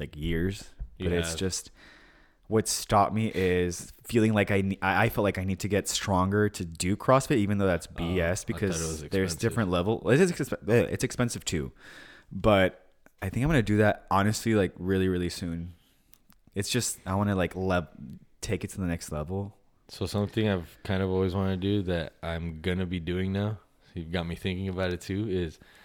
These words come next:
Speaker 2: I've always, you know, when you wanna do something, but you don't actually, like, think you can or really envision it, and you're
Speaker 1: Right.
Speaker 2: just like, "I wanna do that. That looks cool." Something I've always thought looked cool and have been wanting to do, and I'm telling you guys, I'm gonna fucking do it. I'm telling everybody it's gonna happen,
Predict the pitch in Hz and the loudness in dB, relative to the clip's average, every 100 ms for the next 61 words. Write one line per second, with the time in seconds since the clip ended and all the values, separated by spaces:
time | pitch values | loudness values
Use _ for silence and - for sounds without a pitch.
0 | - - - _ - 101 - 104 120 160 | -20 -20 -20 _ -6 -4 2 6 8 8
1 | 131 120 160 220 214 120 120 107 90 92 | 6 2 6 6 6 6 4 2 0 0
2 | - 101 113 113 90 80 85 104 107 76 | 2 0 0 0 0 0 0 0 -2 -6
3 | 76 80 - 87 76 78 - - - 82 | -6 -6 -4 -4 -4 -8 -14 -10 -4 -4
4 | 80 82 - 82 78 82 76 73 - 92 | -2 -6 -4 -4 -2 -4 -4 -8 -4 6
5 | 117 143 151 123 87 80 82 92 98 90 | 10 12 10 6 4 -2 0 2 2 2
6 | 87 82 80 82 - 135 139 80 76 78 | 0 0 -2 -4 -6 -6 -4 -4 -6 -6
7 | 78 92 - - - 135 87 80 - 82 | -4 -6 -8 -20 -4 -2 -2 -6 -8 -6
8 | 80 - - - - _ _ - 104 147 | -6 -8 -20 -20 -20 _ _ -8 0 4
9 | 92 98 104 80 - - 85 - 92 - | 6 8 6 4 -4 0 2 2 -2 -2
10 | - 98 98 - 82 78 76 78 80 92 | 0 2 2 -2 -8 -8 -8 -6 -2 0
11 | 85 80 85 - 87 85 - 117 123 123 | 0 0 0 0 -2 -4 2 4 6 6
12 | 120 101 87 101 127 - 131 135 101 104 | 6 2 -4 -4 -4 -6 -10 -8 -4 -4
13 | 98 127 113 90 98 95 82 - 117 101 | -2 0 2 2 2 0 -2 -2 0 0
14 | 87 85 95 | 0 0 -4